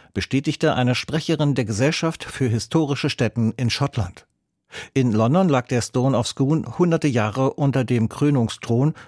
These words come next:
auch als die verstorbene Königin Elisabeth die Zweite neunzehnhundertdreiundfünfzig darauf Platz nahm. Nach der Legende diente er einst dem Enkel von Abraham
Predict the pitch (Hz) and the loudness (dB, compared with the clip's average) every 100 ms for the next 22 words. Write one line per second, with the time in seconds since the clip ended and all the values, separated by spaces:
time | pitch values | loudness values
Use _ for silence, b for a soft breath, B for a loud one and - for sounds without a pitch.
0 | B 95 127 190 - 117 113 - 113 107 | B 0 0 0 -4 -4 -4 -2 0 0
1 | - 110 131 123 131 120 143 139 135 135 | -2 -2 0 0 0 0 0 0 2 0
2 | - 120 120 104 - 101 - 127 131 143 | 0 0 0 0 -2 -4 -2 0 0 -2
3 | 123 B B 107 151 - 147 - 131 165 | -6 B B 0 0 2 0 2 0 0
4 | - 139 - - 120 - 101 110 - 123 | 0 -2 -2 -4 -2 -2 0 -2 0 -2
5 | - 107 73 67 _ _ B B B 82 | -2 -4 -4 -6 _ _ B B B -2
6 | 82 - 101 95 85 95 120 214 175 160 | -2 -2 0 0 0 0 2 0 2 0
7 | 156 104 101 - 131 202 - - 127 117 | 2 0 0 0 -2 -2 -6 -2 -2 0
8 | 143 151 143 - 135 127 135 165 143 127 | -2 0 -2 0 -2 -2 -2 -2 -2 0
9 | 123 120 | 0 0